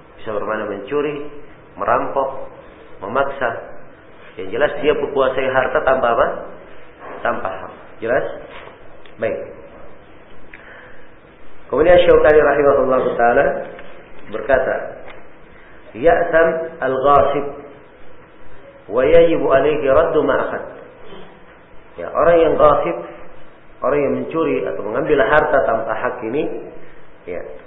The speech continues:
dia berdosa. Dia berdosa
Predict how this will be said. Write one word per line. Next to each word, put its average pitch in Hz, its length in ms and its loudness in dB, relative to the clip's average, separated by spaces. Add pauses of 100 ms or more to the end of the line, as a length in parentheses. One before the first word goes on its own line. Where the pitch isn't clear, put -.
(1040)
dia 156 260 6 (160)
berdosa. 160 460 2 (1800)
Dia 98 160 -4
berdosa - 480 -6